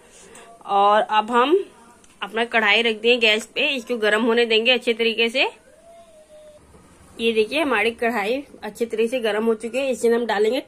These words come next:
टू टेबल स्पून ऑयल, और ऑयल को भी हम अच्छे तरीके से गर्म होने देंगे। ये देखिए ऑयल हमारा गर्म हो चुका है।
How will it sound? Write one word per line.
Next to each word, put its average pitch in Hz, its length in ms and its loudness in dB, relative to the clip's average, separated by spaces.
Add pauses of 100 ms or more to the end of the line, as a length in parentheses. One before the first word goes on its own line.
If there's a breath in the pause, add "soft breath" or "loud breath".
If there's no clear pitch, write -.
टू 247 140 -6
टेबल 226 380 0
स्पून 240 400 -6
ऑयल, 220 300 2 (1800)
और 208 440 0
ऑयल 214 320 2
को 233 140 2
भी 240 100 0
हम 247 120 2
अच्छे 233 180 -4
तरीके 240 220 -4
से 254 100 -6
गर्म 226 240 0
होने 247 220 0
देंगे। 240 340 0 (2500)
ये 240 180 -6
देखिए 226 280 0
ऑयल 220 260 2
हमारा 240 280 -4
गर्म 220 280 -2
हो 254 100 2
चुका 247 300 -4
है। 330 160 -6